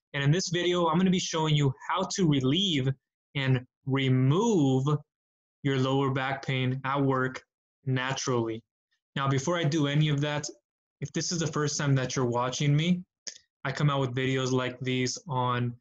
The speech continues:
how to help you get rid of back pain, lower back pain, um, and live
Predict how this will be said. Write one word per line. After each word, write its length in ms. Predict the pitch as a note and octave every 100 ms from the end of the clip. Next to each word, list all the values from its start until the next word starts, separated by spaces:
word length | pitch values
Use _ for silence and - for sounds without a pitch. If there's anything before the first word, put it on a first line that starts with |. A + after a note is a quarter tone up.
| _ _ _
how 100 | C#3+
to 80 | C#3+
help 340 | B2 C3+ B2+ C3+
you 360 | B2+ B2 A#2+
get 180 | B2+ B2
rid 200 | B2+ B2+
of 200 | B2 A#2+ -
back 300 | B2+ B2 -
pain, 280 | B2+ A#2+ A#2+
lower 240 | B2 B2
back 340 | B2 C3 C3+ -
pain, 260 | B2 A#2+ A#2+ _ _ _ _ _ -
um, 480 | B2+ B2 A#2+ A#2+ - C3+
and 380 | C3 B2 B2 B2+
live 460 | C#3+ D3+ C3+ B2